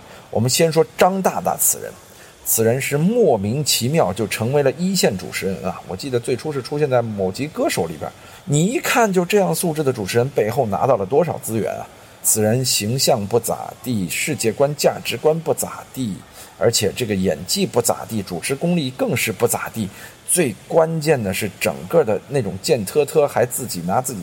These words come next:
当回事儿的形象，从他一出来的时候，我就一直在喷他。为什么行业里边会让这样的人来做主持人呢？啊，根本就不具备一个做主持人的基础素质，更不用说做演员了。他居然敢去《演员请就位》，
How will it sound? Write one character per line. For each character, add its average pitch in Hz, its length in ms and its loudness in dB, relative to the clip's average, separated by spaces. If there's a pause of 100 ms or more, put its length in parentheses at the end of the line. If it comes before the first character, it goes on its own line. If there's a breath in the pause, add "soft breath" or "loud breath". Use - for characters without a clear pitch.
当 131 200 0
回 147 180 0
事 180 140 0
儿 123 60 0
的 87 100 -6
形 107 280 -6
象， 131 160 2 (280 loud breath)
从 170 160 2
他 202 100 4
一 190 140 -2
出 330 240 0
来 147 120 6
的 90 120 -4
时 104 100 -4
候， 98 60 2
我 78 120 0
就 98 160 0
一 156 140 -6
直 107 100 -6
在 123 140 2
喷 - 220 -6
他。 - 80 -12 (300 loud breath)
为 247 200 4
什 120 220 0
么 135 160 2 (160 loud breath)
行 117 340 2
业 143 140 6
里 107 100 0
边 120 180 4
会 180 200 0
让 175 260 2
这 359 140 0
样 226 180 4
的 120 60 4
人 98 200 2
来 113 160 4
做 135 140 0
主 90 160 -4
持 - 140 0
人 117 160 4
呢？ 170 80 -6 (440 loud breath)
啊， 101 160 -6
根 277 240 4
本 131 160 2
就 123 120 2
不 147 220 -4
具 196 240 -2
备 123 180 4
一 117 120 -2
个 160 120 0
做 160 200 2
主 - 280 -10
持 - 240 -2
人 135 280 0
的 - 120 2 (120)
基 381 180 0
础 - 220 -2
素 220 260 0
质， - 100 -8 (480 loud breath)
更 208 220 4
不 139 80 2
用 113 140 4
说 156 120 4
做 160 160 4
演 90 240 -2
员 64 140 -2
了。 120 100 -2
他 190 200 0
居 349 240 0
然 226 180 6
敢 170 180 2
去 170 160 -4
《演 101 220 -2
员 113 180 0
请 175 200 -4
就 151 160 0
位》， 175 100 0